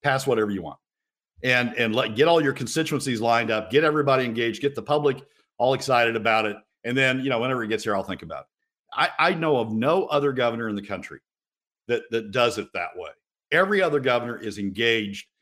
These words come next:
Even the gov-, even weak governors get engaged and say, Look, you know, I know you can, I know you can, you know, ride my ass out of town if I do this, but,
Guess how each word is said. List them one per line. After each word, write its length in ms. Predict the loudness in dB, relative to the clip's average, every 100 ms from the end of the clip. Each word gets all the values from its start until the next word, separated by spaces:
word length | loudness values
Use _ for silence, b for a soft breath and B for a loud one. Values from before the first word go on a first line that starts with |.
| _
Even 160 | -4 0
the 140 | 0
gov-, 140 | 0 0
even 280 | -2 -2 0
weak 240 | -2 -4
governors 480 | -10 -12 -16 _ -6
get 140 | 2 2
engaged 680 | 2 -2 0 0 -4 -8
and 120 | -6 -4
say, 320 | 0 2 2
Look, 260 | 0 -2 -4 -20 _ _ _ _ -8
you 80 | -2
know, 100 | 2
I 140 | 2
know 120 | 2
you 160 | 0 0
can, 180 | -4 -6
I 60 | -2
know 140 | 0
you 200 | 0 -2
can, 300 | -4 -6 -8 _
you 100 | -16
know, 80 | -6
ride 260 | 0 0
my 160 | 0 -2
ass 200 | -2 -2
out 160 | -4 -4
of 60 |
town 280 | -4 -2 -2
if 100 | -4
I 80 | -4
do 180 | -2 -2
this, 200 | -2 0
but, 280 | 0 0